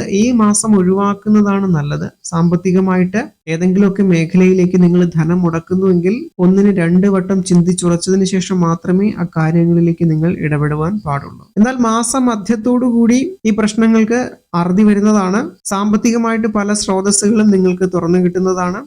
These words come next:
ദാമ്പത്യ ബന്ധം കൂടുതൽ സുദൃഢമാകുന്നതാണ്. പ്രണയരംഗം കൂടുതൽ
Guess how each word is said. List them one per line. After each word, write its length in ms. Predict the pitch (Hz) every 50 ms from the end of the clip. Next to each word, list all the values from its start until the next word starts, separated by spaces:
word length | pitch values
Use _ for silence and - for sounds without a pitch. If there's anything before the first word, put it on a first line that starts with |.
| - -
ദാമ്പത്യ 500 | 160 160 165 180 185 196 208 202 - -
ബന്ധം 360 | 214 190 196 190 175 170 196 202
കൂടുതൽ 380 | 175 175 175 175 175 175 175 180 - -
സുദൃഢമാകുന്നതാണ്. 1120 | - - - 175 165 170 170 170 170 175 175 180 180 175 175 180 190 185 185 185 180 180 - - - - -
പ്രണയരംഗം 720 | - 160 160 160 170 180 180 185 185 175 170 165 185 208
കൂടുതൽ 420 | 208 - 165 160 160 165 160 175